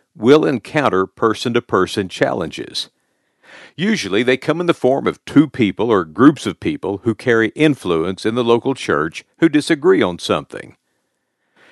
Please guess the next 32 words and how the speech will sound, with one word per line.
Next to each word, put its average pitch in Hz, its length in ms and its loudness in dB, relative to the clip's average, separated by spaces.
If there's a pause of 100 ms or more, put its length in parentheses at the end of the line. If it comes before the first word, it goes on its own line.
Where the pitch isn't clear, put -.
(100)
It 185 160 2
is 165 220 0
rare 120 420 0
that 110 180 -4
the 104 80 -8
disagreement 110 640 0
occurs 101 440 0
over 95 220 -2
something 82 500 -8
big, 87 420 -4
like 87 240 -6
a 76 200 -8
doctrinal 90 800 -4
or 78 100 -4
denominational 92 840 -4
issue. - 480 -12 (760)
It 139 80 2
is 135 160 0
more 120 220 2
likely 110 480 -2
to 85 100 -6
happen 90 380 -8
over 127 200 -2
something 131 380 -2 (140)
preferential 117 840 0
or 113 120 -2
territorial, - 1040 0
like - 180 -6
a 101 100 -20
classroom 110 600 -4
assignment, 78 600 -8
or 82 160 -6